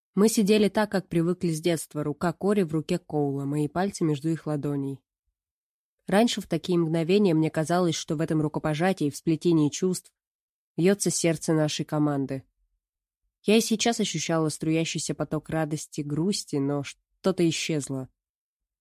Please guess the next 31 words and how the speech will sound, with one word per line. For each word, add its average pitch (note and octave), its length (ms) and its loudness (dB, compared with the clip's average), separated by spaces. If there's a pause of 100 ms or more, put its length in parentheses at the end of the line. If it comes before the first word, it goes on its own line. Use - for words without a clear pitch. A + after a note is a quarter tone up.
(240)
Как F3 220 0
солнце, G#3+ 400 2
которое D#3 300 0
скрыли D#3 360 0
тучи, D3 560 -4
оно D#3 180 2
не F3 120 4
погасло, F#3 480 0
но C#3+ 160 0
стало E3 260 -2
невидимым. D#3 680 0 (960)
Мы F3+ 140 2
больше F#3+ 340 2
не G3 120 4
одна F#3+ 260 0
команда, C3 540 -2
наверное, D#3+ 500 0
дело D#3 260 -4
в D#3 40 -8
этом. C3 380 -6 (1000)
Вместо G3 440 4
электричества F#3 640 0
в C#3+ 80 -6
шатре E3+ 320 -2
у D#3+ 120 2
Кори G3 320 0
горели D#3 340 2
высокие D#3 540 -2
свечи, C#3+ 420 -2
живой D3 400 -2
огонь. C#3 400 -2